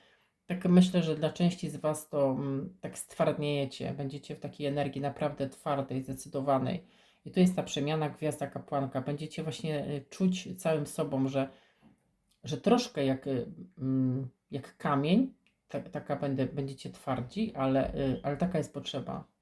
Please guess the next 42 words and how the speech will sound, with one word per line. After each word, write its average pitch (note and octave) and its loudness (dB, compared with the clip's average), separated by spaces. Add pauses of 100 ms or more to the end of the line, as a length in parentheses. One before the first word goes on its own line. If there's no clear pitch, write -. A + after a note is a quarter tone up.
(180)
Tak, - -8
tak D#3 -4
dobrze C#3+ -2
jest C3 -2
teraz, C3 -2
właśnie C#3+ -8
jest - -8
tak, - -6
trzeba D3 -4
to D3 -8
zrobić. C3+ -6 (920)
Trzeba D3 -4
po D3+ -4
prostu D3 -2
zejść, D#3+ 0
y, C3+ 4
z - -10
takiej, D3 -4 (720)
z - -20
takiego, D3 2
y, B2+ 2
z - -6
tych F3+ -4
fantazji, D3 2
z - -6
takiego D3+ -10
myślenia D3 -2
życzeń-, C#3+ -4
życzeniowego, C#3+ 0
z - -6
tego, D3+ -4
z - -8
tej D#3+ -2
energii D3 -2
jakoś C#3 -4
to D3 -6
będzie. C3+ 0
Po - -12
prostu C#3+ -12
schodzicie D#3 -6
na C#3+ 2
ziemię D#3+ 2